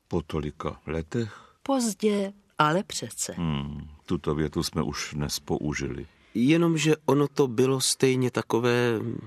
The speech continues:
Speaker 3: vybájené.
Speaker 2: Leč natolik živě vybájené, že se mu snové prožitky proměňovaly v hotovou,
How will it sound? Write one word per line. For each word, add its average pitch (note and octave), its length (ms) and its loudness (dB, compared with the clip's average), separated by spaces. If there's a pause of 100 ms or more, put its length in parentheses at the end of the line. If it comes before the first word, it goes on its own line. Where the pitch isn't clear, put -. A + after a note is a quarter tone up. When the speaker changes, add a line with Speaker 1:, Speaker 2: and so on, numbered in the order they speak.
(240)
Speaker 3:
vybájené. D#2+ 1040 0 (380)
Speaker 2:
Leč G3+ 360 2 (280)
natolik F3+ 500 2 (120)
živě D3+ 580 2
vybájené, A#2 960 -2 (340)
že E3 180 2
se - 120 2
mu A#3 180 4 (100)
snové G#3 460 4
prožitky G3+ 560 0
proměňovaly F#3+ 840 2
v B2+ 60 -4
hotovou, F#3+ 800 -2